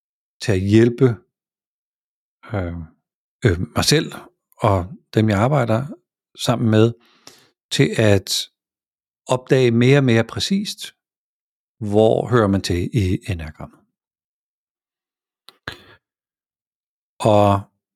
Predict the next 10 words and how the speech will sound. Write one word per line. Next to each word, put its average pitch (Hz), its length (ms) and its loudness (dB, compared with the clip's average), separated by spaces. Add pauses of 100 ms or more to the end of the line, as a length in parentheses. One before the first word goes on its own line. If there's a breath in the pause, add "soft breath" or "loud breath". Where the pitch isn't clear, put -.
(240)
for 120 100 2
at 104 80 0
finde 151 420 2
sin 113 640 0 (600)
type, 131 500 2
sin 107 120 -4
primære 120 300 -2
type, 147 440 0 (1700)
er 120 120 2
der 101 540 0